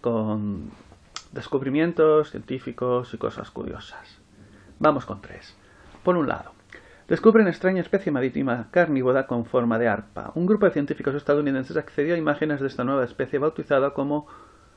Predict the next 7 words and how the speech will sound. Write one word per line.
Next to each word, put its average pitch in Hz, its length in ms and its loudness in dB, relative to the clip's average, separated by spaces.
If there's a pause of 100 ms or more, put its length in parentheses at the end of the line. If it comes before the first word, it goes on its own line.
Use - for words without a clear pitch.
(460)
espero 170 240 4
decirlo 143 340 4
bien, - 300 -2 (140)
Chondroclaidia 151 1080 2
lida, 175 500 0 (140)
esponja 117 540 -4
arpa, - 380 -4